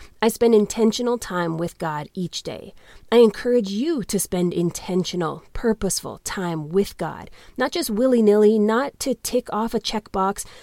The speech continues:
but to intentionally spend time with him to grow your relationship. So let's talk about this action you're gonna take, because you do know you're gonna take some action following this episode, right?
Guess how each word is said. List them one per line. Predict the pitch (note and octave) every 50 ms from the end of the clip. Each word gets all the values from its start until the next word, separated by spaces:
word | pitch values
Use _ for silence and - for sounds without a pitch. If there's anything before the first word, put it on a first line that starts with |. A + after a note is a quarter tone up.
| - -
but | A3+ A#3 -
to | C4+ B3+
intentionally | B3 A#3+ A3+ - - - - A#3+ C4 C#4 B3+ - E4 D#4 D#4+ D#4+ D#4+ E4 D#4+
spend | - - - - A#3 A#3 A#3+ B3 A3
time | - - G3 F#3 F#3 F#3 F3 E3
with | F3 A#3+ C4+ -
him | - - G#3+ G3 G3 F#3 G3
to | - G#3 F3+
grow | - F3+ F#3 F#3
your | F#3 F3+ E3+
relationship. | D#3+ F3 D#3+ D3+ C#3+ D#3 - - - - - - - - - - _ _ _ _ _ _ -
So | - - B3
let's | C4 C4 -
talk | - D4 C#4 -
about | B3 B3+ B3 -
this | A3 G#3+ - -
action | G3+ C#4 C#4 - - - D#3
you're | D#3 D#3
gonna | D#3 D#3 D3+
take, | D#3+ - E3 - - - - - - _ _ -
because | G#3 - - G#3+ G3 F#3 F3+
you | F#3 F#3+ G3
do | F3 D#3 G#3+ G#3+ A3
know | G#3 G3+ G#3 G#3 D#3+ C#3 -
you're | E3+ E3+ F3 E3+
gonna | D#3+ F#3 F3+ E3+
take | - - F3 D#3+ -
some | - - C3
action | - F#3+ F#3 - - F3 D#3+ D3+
following | - E3 D#3+ D#3 D#3 D#3+
this | D#3 D3+ -
episode, | F3 D#3 D3 D3 C#3+ - -
right? | E3 F3 G3+ G3+ -